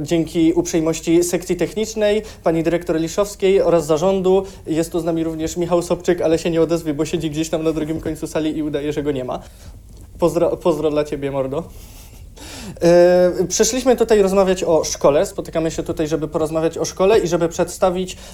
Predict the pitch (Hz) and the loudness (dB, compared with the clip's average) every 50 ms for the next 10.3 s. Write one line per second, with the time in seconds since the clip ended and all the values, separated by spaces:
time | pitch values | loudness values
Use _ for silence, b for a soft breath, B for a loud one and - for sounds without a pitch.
0 | B B 175 165 160 147 156 175 175 175 180 196 220 214 220 214 - 220 202 196 | B B 2 2 2 4 6 6 8 8 8 6 4 4 2 2 2 2 4 4
1 | 202 202 208 175 - 143 123 - - - - - - 160 151 147 - 165 147 156 | 4 4 4 2 2 -2 -4 -4 -6 -14 -16 -16 -14 -12 -12 -10 -8 -8 -8 -8
2 | - 165 156 - 151 151 - 156 147 156 151 156 160 165 165 165 170 156 156 156 | -8 -8 -8 -6 -6 -6 -6 -6 -4 -2 -2 -2 -2 -4 -4 -4 -4 -4 -2 -2
3 | 180 190 185 196 190 - B B B B B 170 165 165 175 180 180 180 185 180 | -2 -2 -2 -2 -6 -6 B B B B B 2 4 6 6 6 4 4 2 -2
4 | 180 180 170 160 160 165 175 - 165 143 165 151 170 170 - - - 185 165 - | -2 2 4 4 6 6 6 6 4 2 0 0 -2 -4 -4 -6 -4 -2 0 2
5 | 170 151 156 160 160 - - - 160 139 139 139 156 - - - - - - - | 2 4 4 2 2 0 -6 -4 -2 2 2 2 2 2 -2 -10 -12 -16 -20 -20
6 | - - - - - - - - - - - - 165 175 170 156 135 143 143 - | -20 -20 -20 -20 -18 -18 -16 -12 -12 -12 -10 -10 -10 -8 -6 -6 -6 -6 -8 -6
7 | 156 143 143 135 143 127 - - 214 208 - - - - - - - - - - | -6 -4 -4 -2 -4 -4 -2 -4 -6 -6 -8 -16 -20 -20 -20 -20 -20 -10 -6 -4
8 | 143 139 139 - - - 170 208 202 - 214 208 B B B B 165 147 190 196 | -4 -4 -6 -12 -10 -4 0 0 2 2 0 -2 B B B B 2 6 8 8
9 | 196 196 196 196 190 196 170 170 170 175 175 170 170 170 160 - 185 180 - - | 8 8 8 6 6 4 4 2 4 4 4 4 4 2 2 2 -2 -2 2 4
10 | 170 135 120 120 117 | 4 4 4 2 0